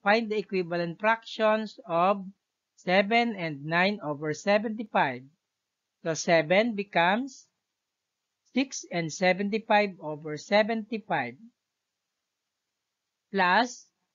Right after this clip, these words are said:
nine over seventy-five. Let's combine. It becomes six and eighty-four over seventy-five. Then, let's proceed to subtraction. Minus six and twenty over seventy-five.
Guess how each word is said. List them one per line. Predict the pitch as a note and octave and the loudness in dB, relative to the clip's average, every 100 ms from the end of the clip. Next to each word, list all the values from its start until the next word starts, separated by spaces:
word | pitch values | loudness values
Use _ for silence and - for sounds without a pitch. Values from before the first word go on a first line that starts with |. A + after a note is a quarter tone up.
| _ | _
nine | E3+ G3+ C#4+ A3 | 0 2 2 -2
over | E3+ D3+ D#3+ D3+ | -8 -8 -8 -6
seventy-five. | - A3 A#3+ A#3+ - A3 F3+ C#3 A#2 C#3 _ _ _ _ _ _ _ | 0 0 0 -6 -8 -6 -4 -4 -6 -16 _ _ _ _ _ _ _
Let's | - - - | -8 -8 -6
combine. | - D3+ C#3+ E3+ F3 A#3 D4+ D4+ _ _ _ _ _ - | -4 -2 -2 2 4 2 0 -8 _ _ _ _ _ -10
It | E3+ E3 | -8 -6
becomes | D#3+ - E3+ D#3 - | -4 2 2 2 0
six | A#3+ C4+ - - - | 0 0 -4 -12 -2
and | E3 D3+ D3+ | -2 -2 0
eighty-four | G#3 G#3 A#3+ A3+ A3 G#3 G3 C#3+ | 0 2 0 -4 0 2 0 -2
over | D3+ D3+ D3 | -6 -4 -4
seventy-five. | - F3+ F#3+ A3 A3+ G3+ G3+ D#3+ C3 D#3+ _ _ _ _ | 0 0 2 -2 -4 0 2 2 -2 -14 _ _ _ _
Then, | D#3+ G3 A#3+ C4+ D4+ _ _ _ | -2 2 2 0 -12 _ _ _
let's | F#3+ F#3+ - | -8 -8 -10
proceed | - F3 A3+ G#3+ G#3 | -10 -8 -6 -6 -6
to | |
subtraction. | G#3+ A#3 G#3 A#3+ B3 - - A#3 E3 B2+ C#3 _ _ _ _ _ _ _ D#3+ | -4 -4 -2 0 0 -4 0 0 0 -6 -20 _ _ _ _ _ _ _ -4
Minus | D#3 D3 D#3+ G3+ C#4+ - - _ _ | -2 -2 0 2 0 -4 -18 _ _
six | - - D4 - - - | -10 -4 -4 -4 -10 -4
and | F3+ E3+ D3+ | -4 -4 -2
twenty | F#3 G#3 A3 - G3 | 2 2 2 -2 -2
over | D#3+ D3+ D3+ C#3 | 0 -2 -2 -4
seventy-five. | - F#3+ G3+ A3 A#3+ G3+ F#3 D3 B2+ | 2 4 4 0 -2 0 0 0 -4